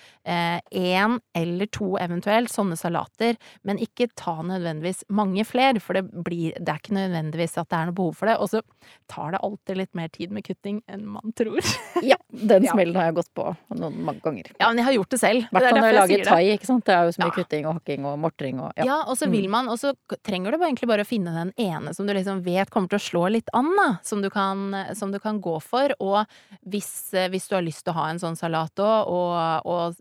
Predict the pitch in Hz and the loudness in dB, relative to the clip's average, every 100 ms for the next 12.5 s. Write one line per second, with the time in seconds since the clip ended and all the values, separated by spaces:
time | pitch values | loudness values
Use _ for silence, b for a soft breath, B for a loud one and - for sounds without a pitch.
0 | - - 160 165 156 170 165 156 156 - | -10 -8 -6 -6 -8 -8 -6 -6 -6 -8
1 | 170 160 156 156 165 175 165 156 160 151 | -8 -4 -4 -4 -8 -8 -6 -6 -4 -4
2 | 190 180 - 170 156 156 196 180 151 151 | -6 -8 -8 -8 -6 -4 -4 -4 -6 -6
3 | - 151 - 147 147 170 262 233 170 165 | -4 -6 -6 -6 0 2 4 4 2 2
4 | 175 233 339 - B B 240 202 202 214 | 2 2 0 -8 B B -8 0 2 2
5 | - 180 185 196 220 330 403 294 - 202 | 0 0 0 2 4 4 2 -2 0 2
6 | 202 190 160 - 180 185 240 330 269 202 | 4 4 4 2 0 2 2 2 0 2
7 | 220 226 226 202 - 226 226 208 - 202 | 4 2 2 -2 0 2 2 0 -2 -4
8 | 202 208 214 214 208 180 - 220 294 - | -2 -4 0 2 2 2 4 4 4 0
9 | 226 - 240 - 220 190 - 226 220 214 | -2 2 0 2 4 4 4 4 4 4
10 | 220 214 208 220 285 349 - 220 202 - | 4 2 2 2 2 0 0 -2 -2 -2
11 | 208 180 180 190 B B B 175 180 180 | 0 2 2 0 B B B -2 0 0
12 | 170 156 175 170 151 | -2 -2 -2 -2 0